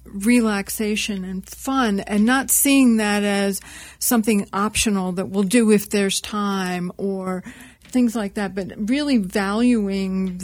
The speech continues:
um, that time to just enjoy, because, um, there was so much that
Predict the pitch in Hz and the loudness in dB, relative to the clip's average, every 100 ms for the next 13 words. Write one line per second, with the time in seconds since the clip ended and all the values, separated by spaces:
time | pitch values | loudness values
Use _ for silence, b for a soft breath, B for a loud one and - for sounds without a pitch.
0 | - 202 196 185 190 - - - - 220 | -6 -4 -2 -2 -4 -6 -12 -18 -8 -4
1 | 196 - - 214 202 196 190 190 - _ | -4 -6 -2 0 2 2 0 -2 -6 _
2 | _ _ _ _ _ - - 285 285 208 | _ _ _ _ _ -2 4 6 4 2
3 | 190 - 208 196 - - - - b b | -2 0 0 0 -2 -4 -6 -20 b b
4 | b b b b _ _ _ - 220 196 | b b b b _ _ _ 6 6 8
5 | 226 233 - - - - 220 - 226 208 | 4 2 0 -8 -10 -4 -2 -2 -2 0
6 | 196 196 - - 214 208 196 190 185 - | -2 -4 -6 -6 -4 -2 -2 -4 -6 2
7 | 240 226 262 294 - 214 185 190 190 180 | 2 4 2 2 0 -2 -4 -4 -4 -6
8 | - - B B B B _ 220 202 | -8 -10 B B B B _ -2 -2